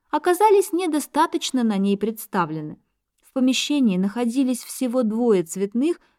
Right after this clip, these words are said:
и четыре женщины, причем две из них от принимающей организации. Ни у кого из приглашенных не было профессионального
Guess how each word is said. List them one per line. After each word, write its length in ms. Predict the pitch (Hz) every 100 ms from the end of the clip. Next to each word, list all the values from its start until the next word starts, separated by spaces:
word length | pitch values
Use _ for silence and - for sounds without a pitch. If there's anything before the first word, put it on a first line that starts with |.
| _
и 100 | 339
четыре 480 | 311 277 - 220 214
женщины, 600 | 202 185 160 - 165 160 - _ _ _
причем 400 | 208 208 214 202
две 300 | 190 196 190
из 100 | 190
них 260 | 233 392 - _ _
от 180 | - 349
принимающей 720 | - 247 208 190 180 175 -
организации. 880 | 185 180 185 185 170 160 165 - - _ _ _ _ _ _ _ _
Ни 140 | 254
у 60 | 285
кого 280 | 294 294 311
из 80 | -
приглашенных 840 | 269 262 277 262 349 330 220 -
не 160 | 302
было 220 | 277 196 190
профессионального 1000 | 180 - 196 220 214 247 240 208 202